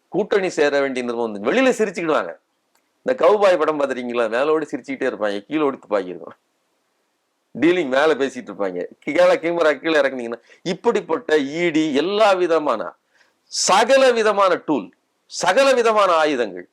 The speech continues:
அரச கையில் இருக்கக்கூடிய அத்தனை ஆயுதங்களையும் பிரயோகிக்கிறாங்க. மோடியும் அமித்ஷாவும் எங்கேயோ அமைதியா, அவர் ஏதோ,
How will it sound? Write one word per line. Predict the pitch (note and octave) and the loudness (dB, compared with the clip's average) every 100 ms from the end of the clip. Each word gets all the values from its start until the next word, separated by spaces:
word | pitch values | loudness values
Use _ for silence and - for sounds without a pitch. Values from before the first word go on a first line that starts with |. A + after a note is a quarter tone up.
| _ _ _ _ _ _ _ | _ _ _ _ _ _ _
அரச | - B2 G#3+ A#3+ B3 A#3 | -2 2 2 2 2 2
கையில் | F3+ A#3 A3+ G#3 | 0 2 0 0
இருக்கக்கூடிய | F#3 E3 E3 C#3 | -2 -4 0 4
அத்தனை | C3 - _ _ - D4 C#4 C#4 | 4 2 _ _ -2 2 4 6
ஆயுதங்களையும் | B3+ B3 A#3+ A#3+ A3 A3 F3 | 6 6 4 2 2 0 2
பிரயோகிக்கிறாங்க. | E3+ D#3 A2+ G2 E2+ - _ _ _ _ _ _ _ - | 2 2 0 -4 -6 -18 _ _ _ _ _ _ _ -4
மோடியும் | C3 F3 F3 D3 | 2 2 2 0
அமித்ஷாவும் | D3+ C3+ C#3+ C#3 | -2 0 0 0
எங்கேயோ | B2 A#2+ B2+ | -4 -2 -2
அமைதியா, | A2 A2+ A2 A2 F2+ _ _ _ _ | 0 -4 -2 -2 -2 _ _ _ _
அவர் | - A#2 | 0 0
ஏதோ, | G#2+ A2+ B2 | 0 0 2